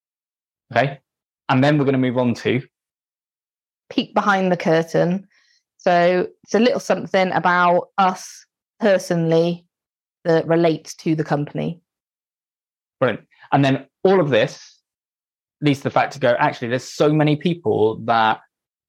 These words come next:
Speaker 1: um, and, and we've probably been guilty of this as well, right? You go and educate yourself, whether that's reading books, attending mastermind events,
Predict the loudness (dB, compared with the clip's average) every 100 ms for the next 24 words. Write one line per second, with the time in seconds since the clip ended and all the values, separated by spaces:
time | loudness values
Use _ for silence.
0 | -4 -2 -2 -4 -8 -10 _ _ -14 -12
1 | -2 -2 0 0 0 0 0 0 -2 -4
2 | -4 -6 -2 0 2 0 0 0 0 0
3 | 0 -2 -2 -4 -6 -4 -2 -2 -2 -4
4 | -4 -2 0 0 0 2 0 0 -8 -4
5 | -4 -2 -4 -2 -2 -2 -4 -6 -6 _
6 | _ _ _ -2 0 0 0 0 0 2
7 | 0 -2 -16 -20